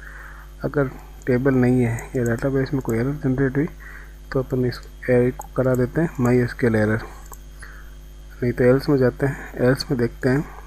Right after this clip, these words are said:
MySQL number of rows,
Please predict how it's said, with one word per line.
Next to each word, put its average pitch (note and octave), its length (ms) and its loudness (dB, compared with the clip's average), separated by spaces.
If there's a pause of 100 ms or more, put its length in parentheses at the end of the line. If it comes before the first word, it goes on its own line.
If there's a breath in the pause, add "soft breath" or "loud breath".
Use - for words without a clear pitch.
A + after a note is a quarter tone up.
(1080 loud breath)
MySQL D3+ 760 4
number C#3 320 4
of C3 140 -4
rows, C3+ 380 0